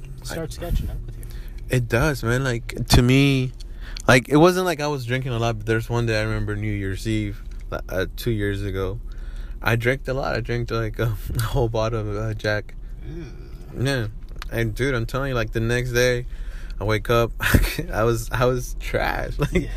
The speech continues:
Speaker 2: like, it doesn't, like, you don't understand when I say trash. I was trash, man. Like,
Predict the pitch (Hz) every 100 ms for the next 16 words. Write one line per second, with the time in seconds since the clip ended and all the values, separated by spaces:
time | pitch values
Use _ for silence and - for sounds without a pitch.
0 | - - - - - 127 131 131 139 139
1 | 135 123 117 - - - - - - -
2 | 127 175 185 131 110 143 123 113 160 135
3 | - 117 - - - 113 - - - 123
4 | 113 117 117 110